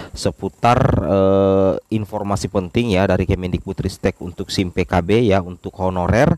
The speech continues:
dan A S N ya. Di sini ada info mendesak ya, guru, eh, baik A S N maupun honorer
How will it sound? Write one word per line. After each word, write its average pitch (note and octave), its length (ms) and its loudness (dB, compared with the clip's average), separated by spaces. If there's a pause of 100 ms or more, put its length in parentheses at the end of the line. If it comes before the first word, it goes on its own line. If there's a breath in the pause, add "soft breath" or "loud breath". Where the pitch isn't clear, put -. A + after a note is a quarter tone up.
dan F#2 320 0
A F2+ 160 0
S F2 240 -2
N F2 160 0
ya. A#2+ 160 2 (480 loud breath)
Di A2 120 0
sini C#3+ 320 2
ada C3 240 2
info B2+ 240 -2
mendesak A#2+ 480 -2
ya, F#2 180 4
guru, G#2+ 640 -4
eh, F#2+ 320 4
baik F2+ 240 0
A F2+ 80 4
S F2+ 160 -4
N G#2+ 160 -2
maupun F#2+ 160 -8
honorer F#2 480 0